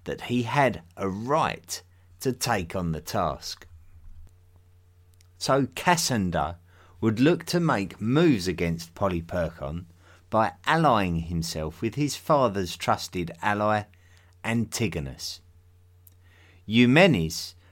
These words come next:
who had been run out of his satrapy after the death of Perdiccas, was a natural enemy of Antigonus,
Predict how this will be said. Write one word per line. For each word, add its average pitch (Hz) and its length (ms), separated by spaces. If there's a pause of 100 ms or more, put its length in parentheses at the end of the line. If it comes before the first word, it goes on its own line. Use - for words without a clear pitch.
who 123 120
had 113 260
been 107 240
run 113 180
out 107 300
of 95 120
his 95 160
satrapy 101 640
after 95 360
the 85 120
death 127 380
of 90 220
Perdiccas, 127 960 (420)
was 127 180
a 175 60
natural 143 840
enemy 104 400
of 76 120
Antigonus, 85 920